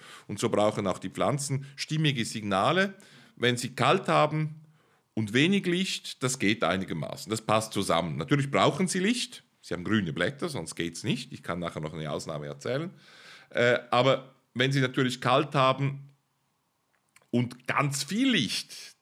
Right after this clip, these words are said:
das geht auch noch, aber ist schon nicht ideal, vor allem wenn es dann wirklich ganz viel Licht ist. Was aber nicht geht, ist zum Beispiel warm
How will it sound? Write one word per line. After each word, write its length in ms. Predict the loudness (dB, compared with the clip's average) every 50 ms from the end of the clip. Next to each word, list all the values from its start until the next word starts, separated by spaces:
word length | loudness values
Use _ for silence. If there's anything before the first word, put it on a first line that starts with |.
| _ _
das 260 | -4 -2 -2 -2 -4 0
geht 560 | 2 2 4 2 2 -2 -6 -14 -20 -18 -4 0
auch 280 | 4 4 4 2 2
noch, 280 | 0 0 0 0 -2 -8 -14 -14 -14 -16 -10 -4
aber 220 | -4 -2 0 0 -2
ist 120 | -2 -2
schon 260 | 0 0 2 2 0
nicht 260 | -2 -4 -6 -6 -8
ideal, 320 | -8 -2 0 2 2 2 2
vor 120 | 2 2
allem 160 | 2 2 2
wenn 80 | 2 0
es 80 | -2 -4
dann 180 | -6 0 2
wirklich 320 | 4 4 4 0 -6 -2 0
ganz 220 | 0 0 0 -2
viel 160 | -6 -6 -4
Licht 280 | -4 -4 -6 -6 -8 -8
ist. 280 | -8 -8 -8 -10 -14 _ -20 -20 -20 -20 -20 -20 -6 _
Was 180 | 0 0 2
aber 160 | 2 0 2 2
nicht 240 | 0 0 0 0
geht, 240 | 0 2 2 2 0 -4
ist 140 | -8 -4
zum 140 | -4 -2 0
Beispiel 440 | 2 2 2 0 -2 -4 -4 0 2
warm 520 | 4 4 6 6 4 2 0 -2 -6 -8